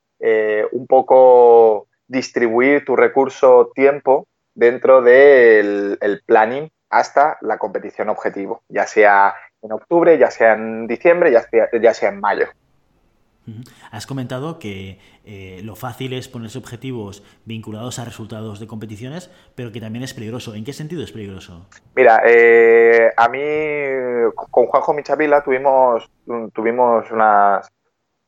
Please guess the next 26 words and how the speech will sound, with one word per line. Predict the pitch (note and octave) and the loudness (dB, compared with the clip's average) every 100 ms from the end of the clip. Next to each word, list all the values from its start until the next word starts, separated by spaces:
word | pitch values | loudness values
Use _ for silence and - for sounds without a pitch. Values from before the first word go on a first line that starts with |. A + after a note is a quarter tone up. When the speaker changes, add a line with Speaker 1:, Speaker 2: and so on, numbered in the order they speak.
| _ - - | _ -20 -8
Speaker 1:
eh, | G2 | -6
siempre | F#2 A#2+ B2 | -2 0 2
hablábamos | A2+ A2 A2+ A2+ A2 | 4 4 2 0 -4
de | G2 | -6
esto, | - F2+ | -8 -10
¿no? | A#2 C#3 | -6 -4
El, | G#2 G2 - | -6 -8 -10
el, | G2+ G2+ G2 A2 | -10 -10 -14 -4
lo | G#2+ | -2
peligroso | A2 G#2 G#2+ A2+ C3+ | 0 0 2 2 0
que | B2+ B2 | 2 2
es, | B2+ - _ | 0 -4 _
em, | - A2 G#2 G2+ G2 F#2+ _ _ _ _ _ _ _ - | 2 2 2 -4 -10 -16 _ _ _ _ _ _ _ -6
eh, | G2+ G2+ | -2 -2
meterse | G2+ G#2+ G#2 A#2 A2+ C#3+ C3+ B2 | 0 0 2 2 2 4 6 6
resul-, | A#2+ - A2+ A2+ G#2+ | 2 0 -2 -2 0
eh, | A2 G#2+ G#2 G#2 | 0 0 0 0
objetivos | G#2 - A#2 A#2+ D3+ | -2 -2 0 0 0
resultadistas. | C3+ B2+ G2+ A2 G#2+ F#2+ F#2 | -2 -4 -2 -2 -2 -4 -6
Y | |
esto | G2+ C3 | -6 -4
salió | B2 B2 B2 | 0 4 4
a | |
través | B2 A2+ A#2 | 4 2 0
de | |
una, | B2+ B2 A2+ G#2+ G#2 | -2 0 2 0 -2